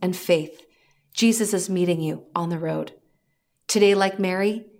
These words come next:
you may be the one in the house. You may be paralyzed by your circumstance and unable to move forward, and you feel stuck. Jesus is calling you to come. And today, like Lazarus,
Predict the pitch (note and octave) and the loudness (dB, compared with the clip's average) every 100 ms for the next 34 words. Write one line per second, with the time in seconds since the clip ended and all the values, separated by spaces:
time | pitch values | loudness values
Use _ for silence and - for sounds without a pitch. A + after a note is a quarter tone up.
0 | _ G3 A3 A3+ A3 G#3+ G3 F#3+ F#3 G3+ | _ 2 6 6 4 2 0 2 2 0
1 | G3+ G#3+ G3+ - G3+ G#3 - - _ _ | 2 2 2 0 0 0 -6 -8 _ _
2 | _ _ A3+ A3+ A3 G3+ - - G#3+ A#3 | _ _ 4 4 4 -6 -8 -4 2 4
3 | A#3 F#3 F3 E3+ - - - - - - | 4 2 2 -2 -6 -10 -20 -20 -6 2
4 | A3 G3+ - A#3+ A#3 B3 A#3+ - A#3 A#3+ | 2 2 0 0 2 2 0 0 -2 -2
5 | A#3+ - - - G#3+ G#3+ G#3+ A3 A3+ A3 | -6 -10 -12 -2 0 2 2 2 4 4
6 | A3 G#3+ G#3 G#3 G3+ F#3 F3+ E3 - F#3+ | 0 0 2 0 0 2 2 -2 -2 0
7 | G3+ - G3+ - - G#3 - - - _ | 0 0 -2 0 -2 -4 -8 -10 -20 _
8 | _ _ _ _ _ _ - G#3 G#3 F#3 | _ _ _ _ _ _ 0 0 0 -2
9 | F3+ - - F#3 F#3 F3+ E3+ F3+ - - | -2 -4 -4 -4 -4 -6 -6 -8 -10 -10
10 | G#3 - F#3+ - F#3+ F#3+ _ _ _ _ | -10 -6 -6 -4 -6 -12 _ _ _ _
11 | _ _ _ - G3+ - G3+ F#3+ G#3 A#3+ | _ _ _ -4 -4 0 2 4 2 0
12 | - - _ - G3+ G#3+ G3+ G3+ A3 G#3+ | -6 -20 _ -2 0 0 -2 -2 -2 -4
13 | F#3+ F3+ - - | -6 -8 -8 -10